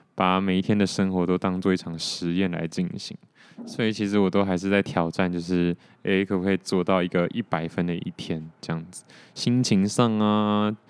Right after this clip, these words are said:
呃，工作进度上啊，然后人际关系上都一百分，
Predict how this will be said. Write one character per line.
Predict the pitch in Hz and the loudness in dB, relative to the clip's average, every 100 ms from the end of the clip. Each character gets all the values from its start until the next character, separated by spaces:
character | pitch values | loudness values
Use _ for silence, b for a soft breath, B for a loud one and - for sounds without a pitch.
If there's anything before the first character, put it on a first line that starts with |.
| B B | B B
呃， | - 92 90 87 87 87 - - - _ _ _ _ _ | -4 -2 0 0 -2 -4 -8 -16 -20 _ _ _ _ _
工 | - 113 120 | 0 0 2
作 | 117 123 110 | 4 4 6
进 | - 113 107 | 2 0 2
度 | 120 104 | 4 4
上 | 101 113 98 92 | 2 2 2 2
啊， | 90 90 90 87 87 | 0 0 -2 -4 -4
然 | 92 85 | -4 -2
后 | 90 92 90 87 - _ _ _ _ _ _ _ _ _ _ - | 0 0 0 -4 -12 _ _ _ _ _ _ _ _ _ _ 0
人 | 101 98 | 2 4
际 | 98 120 | 2 2
关 | 107 98 | 4 4
系 | 98 104 | 2 0
上 | 98 98 90 | 2 0 2
都 | 92 90 92 | 2 4 2
一 | 98 | 0
百 | - 80 | -2 -2
分， | 85 87 | -4 -8